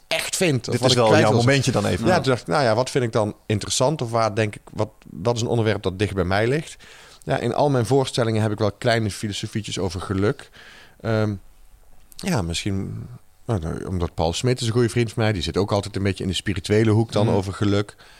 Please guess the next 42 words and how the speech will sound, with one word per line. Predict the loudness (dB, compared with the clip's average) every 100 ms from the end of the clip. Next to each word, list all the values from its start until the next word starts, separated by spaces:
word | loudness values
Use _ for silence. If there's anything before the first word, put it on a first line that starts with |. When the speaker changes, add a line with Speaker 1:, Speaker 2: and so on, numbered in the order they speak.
| -20 -20 -20 -20 -20 -20 -14
Speaker 1:
Ja, | -6 -2 -2 -2
dat | -2
is |
wel | 0
een | 0
onderwerp | 0 0 2 0 0
waar | -2 -2
ik |
het | -4
eens | -4 -2
over | 0 0
moet | -2 0
hebben. | 0 0 -6 _ -20 -20 -20 -20 _ _ -14 -2
En, | 0 2 0 -2
eh, | -2 0 0
en | -4 -6 -4 0
een | 2 2
van | 2
die | 0
theorieën | 2 2 2 2 2
is | 2
inderdaad | 0 0 0 0 0
in, | -4 -2
in | -2
dat, | -2 -4 -8 -16
in | -14 -10 -6
die, | -6 -6
in | -6
die, | -6 -6 -6
in |
dat | -6 -6
kwartiertje | -8 -4 -4 -4 -4
of |
twintig | -2 -2
minuten, | -2 -2 -4 -8 -12 -18 -18 -20 -20 -6
dat | -2
als | -2 -2
m-, | -6 _
mensen | -4 0 0 0 0
denken | 0 2 2
altijd | 0 0 -2
dat, | -4 -4 -8